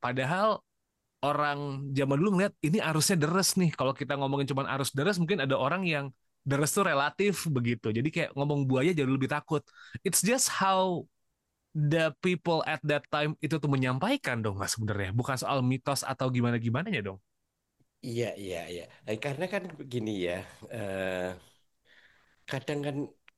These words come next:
Speaker 2: kita melihatnya itu harus holistik ya,
Speaker 1: Hmm.
Speaker 2: menyeluruh ya. Ada juga yang menggunakan seperti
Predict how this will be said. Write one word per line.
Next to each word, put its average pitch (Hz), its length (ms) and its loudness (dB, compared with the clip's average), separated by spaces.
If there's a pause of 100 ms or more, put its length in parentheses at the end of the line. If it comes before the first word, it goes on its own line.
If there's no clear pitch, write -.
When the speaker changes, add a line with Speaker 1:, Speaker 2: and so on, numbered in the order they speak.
Speaker 2:
kita 135 220 -10 (160)
melihatnya 120 640 -4 (180)
itu 113 160 -12 (160)
harus 107 260 -8 (380)
holistik 95 480 -6 (160)
ya, 82 60 -8 (380)
Speaker 1:
Hmm. 110 180 -2
Speaker 2:
menyeluruh 85 140 -8 (160)
ya. - 80 -20 (1200)
Ada 95 180 -10 (140)
juga 107 200 -8 (140)
yang 85 180 -8
menggunakan 85 560 -8 (100)
seperti - 360 -14